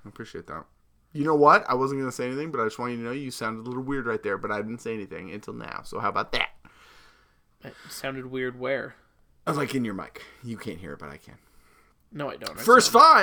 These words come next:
Speaker 1: five.
Speaker 2: perfectly normal.
Speaker 1: Mike, are you ready?
Speaker 2: Sure.
Speaker 1: <laughs> We're losing Mike. Number one.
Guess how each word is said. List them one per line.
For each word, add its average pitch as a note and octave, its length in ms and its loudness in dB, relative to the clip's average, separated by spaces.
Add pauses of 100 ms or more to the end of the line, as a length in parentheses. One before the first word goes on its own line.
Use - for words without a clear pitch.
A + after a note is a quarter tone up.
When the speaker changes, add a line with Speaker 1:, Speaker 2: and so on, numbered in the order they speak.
(100)
Speaker 1:
five. - 160 -18
Speaker 2:
perfectly C#3+ 400 -6
normal. B2 340 -12
Speaker 1:
Mike, B2 220 -2
are B2+ 40 0
you A#2 120 0
ready? B2+ 220 -2 (480)
Speaker 2:
Sure. C3 380 -8 (1040)
Speaker 1:
<laughs> - 1300 -20
We're C#3+ 100 -6
losing C3 420 -8
Mike. B2+ 400 -8 (840)
Number E3+ 220 4
one. E3+ 340 4